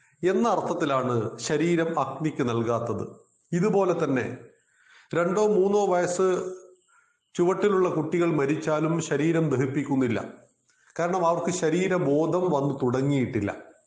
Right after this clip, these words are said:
ശരീരബോധം വരാത്തവർക്കും ശരീരബോധത്തെ ഉപേക്ഷിച്ചവർക്കുമാണ് ഇത്തരം സമാധി അല്ലെങ്കിൽ ഈ കർമ്മം ചെയ്യുന്നത്. പലതരത്തിലുള്ള സമാധികളുമുണ്ട് സന്യാസിമാർക്ക്. ജലസമാധിയുണ്ട് ഉത്തരേന്ത്യയിൽ.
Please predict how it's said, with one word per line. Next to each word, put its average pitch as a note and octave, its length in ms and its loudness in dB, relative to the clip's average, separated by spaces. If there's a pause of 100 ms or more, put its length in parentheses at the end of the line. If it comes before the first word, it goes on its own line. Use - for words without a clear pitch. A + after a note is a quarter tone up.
(600)
ശരീരബോധം F#3+ 1000 2
വരാത്തവർക്കും E3 920 0
ശരീരബോധത്തെ D#3+ 1120 0 (140)
ഉപേക്ഷിച്ചവർക്കുമാണ് D3 1500 0 (580)
ഇത്തരം G3 400 0
സമാധി D#3+ 540 0 (180)
അല്ലെങ്കിൽ D#3+ 380 0 (280)
ഈ F3+ 120 2
കർമ്മം C#3 420 0
ചെയ്യുന്നത്. A#2 480 0 (1040)
പലതരത്തിലുള്ള G#3+ 720 2
സമാധികളുമുണ്ട് C#3 840 0
സന്യാസിമാർക്ക്. A#2+ 800 -2
ജലസമാധിയുണ്ട് D3 960 0
ഉത്തരേന്ത്യയിൽ. A2 560 -2